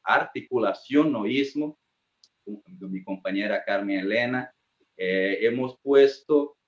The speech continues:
esta, esta región, estos territorios que conforman esta región del centro de las Américas,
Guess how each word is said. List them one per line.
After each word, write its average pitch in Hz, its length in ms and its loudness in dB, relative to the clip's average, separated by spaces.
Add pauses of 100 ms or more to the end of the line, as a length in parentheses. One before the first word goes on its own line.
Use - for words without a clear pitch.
(220)
esta, 104 960 0
esta 98 400 -4
región, 123 480 0
estos - 320 -6
territorios 151 840 2
que - 120 -8
conforman 117 640 -4
esta 104 200 -6
región 110 680 -6 (260)
del 104 160 -2
centro 139 440 0
de 113 60 0
las 107 260 -4
Américas, 117 640 -4